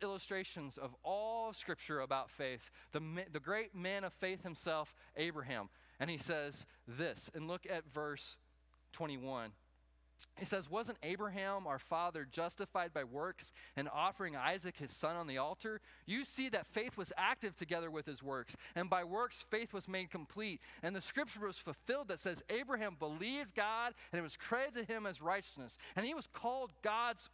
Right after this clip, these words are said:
friend.' You see, a person is justified by works and not by faith alone.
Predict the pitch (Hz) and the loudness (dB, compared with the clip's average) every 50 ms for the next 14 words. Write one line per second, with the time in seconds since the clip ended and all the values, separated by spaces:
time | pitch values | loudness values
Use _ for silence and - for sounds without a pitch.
0 | - - - 185 202 208 196 160 127 - - - - - 202 196 - - 233 269 | -16 -4 2 4 4 4 4 0 -4 -8 -12 -10 -4 -2 -2 0 0 2 2 2
1 | 277 285 277 262 - - - - 160 160 - - - - 254 302 285 - 294 269 | 2 2 0 -2 -4 -6 -2 4 2 2 4 2 2 4 4 4 4 0 0 0
2 | 240 202 156 - 220 226 247 226 233 240 - - 226 214 202 160 170 151 147 143 | 0 -2 0 2 2 2 2 0 -4 -2 2 2 2 2 2 2 2 2 2 2
3 | 147 190 233 247 240 - - - - 175 156 170 175 202 220 254 254 - - 180 | 2 4 4 4 4 0 -6 -4 -2 -2 -2 2 2 2 2 2 0 0 -2 -2
4 | 160 - - 226 226 220 214 - - - 165 175 196 214 208 196 175 139 | -2 -2 -2 -2 -2 -2 -2 -6 -8 -8 -4 0 0 2 2 0 -4 -6